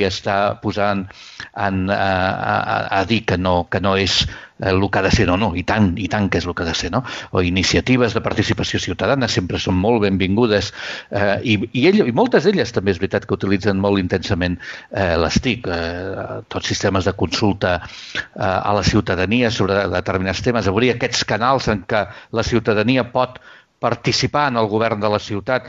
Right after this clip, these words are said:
evidentment que això és extraordinàriament intel·ligent, i part d'aquesta participació, doncs, es basa en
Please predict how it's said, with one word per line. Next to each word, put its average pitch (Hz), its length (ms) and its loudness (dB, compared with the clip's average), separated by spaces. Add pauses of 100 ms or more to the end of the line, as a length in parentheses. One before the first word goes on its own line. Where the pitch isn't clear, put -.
(280)
evidentment 107 480 0
que 107 80 -2
això 101 160 0
és 95 80 -2
extraordinàriament 107 720 0
intel·ligent, 107 560 2 (580)
i 110 240 2 (240)
part 135 460 0 (260)
d'aquesta 104 480 -2
participació, - 720 -2
doncs, 107 160 -2
es 98 80 -2
basa 92 240 0
en 95 80 0